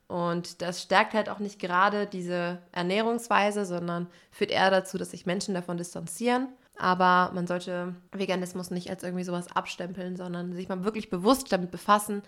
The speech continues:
warum sind Menschen eigentlich vegan und da noch mal selber schauen, ob das nicht vielleicht was für einen wäre. Und ja, damit sind wir auch eigentlich jetzt schon am Ende angekommen. Und wie immer habe ich jetzt fünf Fakten und da es ja auch jetzt um die vegane Lebensweise ging, habe ich mal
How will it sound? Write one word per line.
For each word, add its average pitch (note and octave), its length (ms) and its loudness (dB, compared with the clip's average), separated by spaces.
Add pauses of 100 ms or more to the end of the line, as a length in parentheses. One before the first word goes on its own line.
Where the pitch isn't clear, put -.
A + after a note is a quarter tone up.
(140)
warum G3 600 2
sind F3+ 300 0
Menschen F3 300 -8
eigentlich E3+ 340 -12
vegan F3+ 340 -2 (380)
und E3+ 560 -8 (320)
da F3+ 140 6
noch F#3+ 120 2
mal F#3+ 140 2
selber F3 260 4
schauen, D#3+ 440 -2 (180)
ob - 160 -4
das F3 140 -10
nicht E3+ 140 -8
vielleicht E3+ 200 -8
was E3 140 -14
für - 80 -10
einen F3+ 180 -10
wäre. - 160 -12 (460)
Und B3+ 160 2
ja, C#4 180 12
damit A3 300 6
sind B3+ 160 0
wir A3+ 100 4
auch - 80 0
eigentlich A#3 300 4
jetzt B3 160 -2
schon G#3+ 120 -2
am G3+ 140 0
Ende C4 280 4
angekommen. G3+ 600 2 (960)
Und G#3 380 0
wie - 40 -10
immer A#3+ 160 4
habe A3+ 140 6
ich A3 100 -2
jetzt - 180 -6
fünf F#3+ 220 -6
Fakten B3+ 440 0
und F#3+ 160 -6
da F3+ 80 -2
es F#3 100 -10
ja G3 120 -4
auch F#3 200 -4 (220)
jetzt - 280 -2
um F#3 160 -2
die F3 140 -6
vegane F3 340 -2
Lebensweise G3 600 2
ging, F#3 240 -6
habe F3 180 -4
ich A3 220 -4
mal G3+ 280 -2